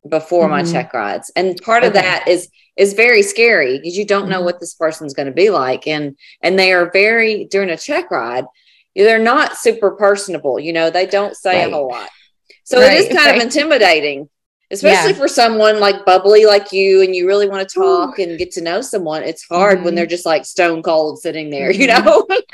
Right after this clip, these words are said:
Speaker 2: Exactly. Exactly. And then, um, you know, when we did, uh, the oral and stuff, uh, I, I briefly had spoke to other people that did, um, check rides with this guy. And,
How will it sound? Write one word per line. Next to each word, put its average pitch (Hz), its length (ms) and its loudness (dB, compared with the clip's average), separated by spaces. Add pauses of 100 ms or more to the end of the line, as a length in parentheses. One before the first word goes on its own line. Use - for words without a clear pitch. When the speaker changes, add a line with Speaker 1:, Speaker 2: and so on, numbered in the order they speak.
(300)
Speaker 2:
Exactly. 175 1000 -4 (220)
Exactly. 175 840 -6
And 202 160 -4
then, 202 320 -2
um, 180 540 -4
you 226 200 -2
know, 196 180 0
when 190 200 -2
we 196 80 -2
did, 214 320 -2 (100)
uh, 113 200 -10
the 262 260 -2
oral 220 460 2
and 214 100 -2
stuff, 208 400 -4 (960)
uh, 190 480 2 (800)
I, 214 520 0
I 196 360 -6 (500)
briefly 254 460 -6
had 214 120 -4
spoke 202 300 -6
to 214 100 -8
other 190 200 -6
people 190 280 -8
that 175 200 -6
did, 175 280 -6 (100)
um, 175 260 -6
check 175 240 -8
rides 170 240 -4
with 165 100 -8
this 170 200 -10
guy. 165 460 -4
And, 170 500 -6